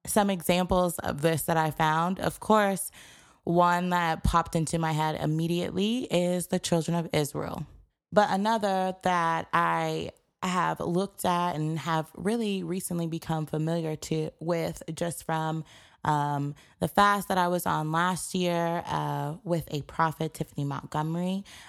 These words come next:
Um, but Jeremiah sixteen and thirty-three, um, and sixteen, God in Jeremiah sixteen, and you can, um, go back and read it. I'm just paraphrasing.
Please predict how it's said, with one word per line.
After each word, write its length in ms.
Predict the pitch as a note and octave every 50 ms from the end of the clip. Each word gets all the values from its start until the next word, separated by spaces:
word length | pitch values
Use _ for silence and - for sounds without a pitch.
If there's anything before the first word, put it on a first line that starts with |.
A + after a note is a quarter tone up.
| - -
Um, 300 | E3+ E3+ E3 D#3+ D#3+ D3+
but 160 | E3 E3 D#3+
Jeremiah 480 | - F3+ F#3 F3+ F3 E3+ E3 E3 D#3+
sixteen 480 | - - - E3 - - - - F3 E3
and 160 | D#3+ D#3 D3
thirty-three, 800 | - D3+ D3 C#3+ C#3+ C#3 C#3 - E3 E3 E3+ F3 F3 F3+ F#3 E3+ - - - - - - -
um, 260 | - D#3+ D3+ D3+ D3+
and 160 | - - D#3
sixteen, 600 | - - - A3 G#3 - - - G#3 F#3+ F#3 F#3
God 260 | F3+ - D3+ D3+ D3 - - _ _ _
in 180 | - E3 D#3 D3+
Jeremiah 380 | - E3+ E3+ E3 D#3+ D#3 D#3 D3
sixteen, 520 | - - - - - - - D#3 D3+ D3+
and 120 | D3+ D3
you 60 | D3 D3
can, 280 | - D#3 D3+ D3+ D3+ - _ _ -
um, 220 | D#3 C#3+ C#3 C#3+ - _ _ -
go 180 | - C#3+ C#3+
back 240 | C#3 C#3 C3+ B2+ -
and 120 | C3+ C3+ C3
read 160 | C3 B2+ C3
it. 80 | C3 -
I'm 120 | - C3 C3
just 220 | - C3+ - -
paraphrasing. 800 | - - - B2 A#2+ - - - - D#3 - - F3 F#3+ G#3+